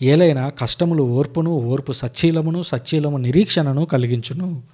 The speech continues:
పునీత పౌలు గారు ఈ లేఖను ఎవరికి రాస్తున్నాడు? రోమా పౌరులకు రాస్తున్నాడు. రోమాలో ఉన్నటువంటి క్రైస్తవులు ఎదుర్కొంటున్నటువంటి సమస్యలు అన్నీ ఇన్ని కాదు.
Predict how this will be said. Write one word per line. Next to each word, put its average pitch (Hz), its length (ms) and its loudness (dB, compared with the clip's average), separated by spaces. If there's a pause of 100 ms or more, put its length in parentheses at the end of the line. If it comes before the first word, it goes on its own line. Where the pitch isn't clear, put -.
(400)
పునీత 139 140 -2
పౌలు 147 320 2
గారు 190 140 4
ఈ 160 80 4
లేఖను 139 320 0
ఎవరికి 165 320 -2
రాస్తున్నాడు? 151 840 -2 (500)
రోమా 143 360 0
పౌరులకు 143 440 -2
రాస్తున్నాడు. 120 580 -6 (380)
రోమాలో 190 640 2
ఉన్నటువంటి 170 500 -2
క్రైస్తవులు 151 520 -2
ఎదుర్కొంటున్నటువంటి 139 800 -6
సమస్యలు 143 440 -4
అన్నీ 139 200 0
ఇన్ని 156 220 0
కాదు. 113 260 -8